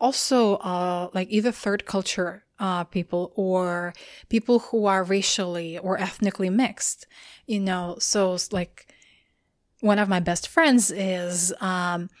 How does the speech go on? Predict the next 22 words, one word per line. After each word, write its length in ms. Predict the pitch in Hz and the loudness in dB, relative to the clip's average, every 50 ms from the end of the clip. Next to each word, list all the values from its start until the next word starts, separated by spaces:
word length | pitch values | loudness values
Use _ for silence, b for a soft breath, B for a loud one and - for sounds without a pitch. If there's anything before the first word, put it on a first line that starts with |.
| b b | b b
you 80 | - 202 | -2 -2
know, 100 | 196 190 | 0 0
the 100 | 190 196 | 0 -2
daughter 360 | 175 - 180 175 185 190 185 | -2 -2 0 0 2 2 2
of 100 | 185 180 | 0 0
a 60 | 185 | -2
Puerto 340 | - - 196 180 180 - 208 | -2 0 0 0 0 0 0
Rican 320 | 190 190 190 - 190 180 175 | 0 0 0 -2 -4 -6 -6
Catholic 560 | - - 196 185 - - 185 180 180 - - | -6 -8 -8 -8 -6 -4 -4 -4 -4 -2 0
mother 480 | 220 247 262 247 233 208 196 190 180 B B B B B B | 0 0 2 2 4 4 4 4 2 B B B B B B
and 160 | 202 196 190 | 0 2 2
a 60 | 190 | 0
Black 340 | 180 190 185 180 185 - - | 0 0 0 0 0 -2 -2
Muslim 460 | 190 180 175 - - - 190 185 185 | -4 -4 -4 -4 -4 -4 -4 -4 -4
American 420 | 180 180 175 180 180 - - 202 | -2 -2 -2 -4 -4 -2 -2 -4
father, 460 | 196 - 269 285 277 220 170 165 165 175 | -2 0 0 0 2 0 0 -2 -4 -2
you 160 | - 190 190 | -2 -2 -2
know? 360 | 180 175 170 170 170 180 185 B B B B B B B B B | -2 -2 -4 -6 -8 -10 -10 B B B B B B B B B
Um, 520 | 202 196 190 185 180 180 175 175 180 190 _ _ _ _ _ _ _ _ _ b b b _ - | 0 2 2 2 2 0 -2 -6 -8 -12 _ _ _ _ _ _ _ _ _ b b b _ 0
and, 300 | 233 214 208 202 202 - - | 2 2 2 2 0 2 4
and 120 | 240 208 | 4 4
there's 320 | - 285 311 339 311 - | 6 6 4 4 4 0